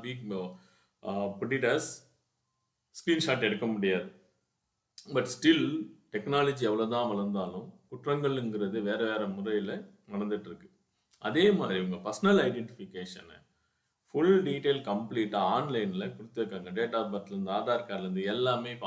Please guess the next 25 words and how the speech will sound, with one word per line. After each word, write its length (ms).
ஆன்லைன்ல 440
எடுக்க 200
முடியுது. 280
கூடுமான 440
வரைக்கும் 380
நம்ம 140
அவாய்ட் 340
பண்ணி 240
வைக்கிறது 480
நல்லது, 440
especially 540
லேடீஸ். 320
அதே 240
மாதிரி 360
இந்த 140
பப்ளிக்குக்கோ 680
எங்கேயோ 320
போகும்போது 480
ஒரு 100
பிரைவசி 520
மெயின்டெயின் 420
பண்ணும்போது 400
ஓரளவு 600
நீங்களும் 640
பிரைவேட்டா 480